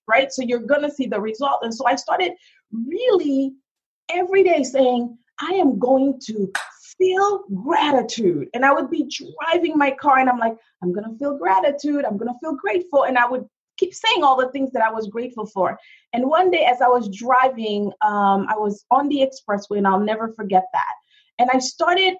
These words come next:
this, this process for, like, three months of, "I wanna feel truly what gratitude feel like."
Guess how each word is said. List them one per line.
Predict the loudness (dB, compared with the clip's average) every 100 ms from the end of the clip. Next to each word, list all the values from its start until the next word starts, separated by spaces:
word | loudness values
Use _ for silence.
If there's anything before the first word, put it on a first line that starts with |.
| _
this, | -8 -6 -6
this | -8 -8 -8
process | -10 -2 0 2 0 -2 -2
for, | -2 0
like, | 0 -2 -12 -8
three | 0 2
months | 4 2 -2
of, | -8 -10 -8
"I | -4 -2
wanna | 2 2 0 -4 _ -20 _ 0
feel | 2 4 4 2 -2 -18 _
truly | -18 -14 -4 0 2 2
what | 0 -4 -6
gratitude | -4 0 2 0 -2 -8 -10 -10
feel | -2 0
like." | 2 2 0